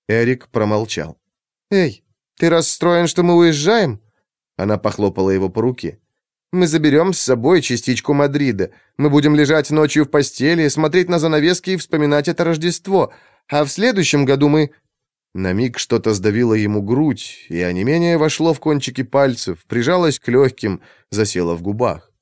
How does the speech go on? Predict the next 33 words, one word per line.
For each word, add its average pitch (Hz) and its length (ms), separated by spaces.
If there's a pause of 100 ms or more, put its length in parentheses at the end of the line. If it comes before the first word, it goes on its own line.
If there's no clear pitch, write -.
(500)
Неужели 87 400
он 131 160
совершал 104 520
ошибку? - 520 (520)
«Это 95 240
не 104 160
любовь», 101 480 (140)
напомнил 92 500
он 87 140
себе. 80 380 (280)
«Не 143 160
любовь, 151 460
а 139 120
остаточное 156 720
явление, 135 680
привычка. 160 680 (300)
Дом — 175 420
это 160 200
привычка, 135 680 (260)
и 117 120
через 98 280
час, 120 480
даже 87 260
меньше, 127 500
все 175 220
то 180 80
неудобство, 175 560
что 156 200
он 147 120
испытывал, 143 520
все 127 180
равно 139 280
исчезнет. 123 600